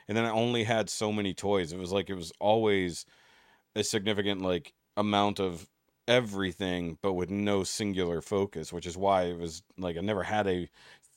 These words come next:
particular thing I latched onto until a bit later, you know? So I guess if,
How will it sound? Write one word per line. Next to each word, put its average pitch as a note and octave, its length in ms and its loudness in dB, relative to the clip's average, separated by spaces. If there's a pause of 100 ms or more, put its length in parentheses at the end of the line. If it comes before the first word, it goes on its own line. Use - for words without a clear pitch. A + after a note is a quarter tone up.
(200)
particular A#2+ 500 2
thing G#2+ 160 0
I G2 80 4
latched F#2 320 2
onto C#3 300 2
until G2 300 2
a A2 100 2
bit F#2 260 0
later, F2+ 560 2
you F2 180 -4
know? E2 320 -4 (400)
So F#2+ 360 4
I A2+ 80 2
guess A2+ 260 2
if, A2 160 -6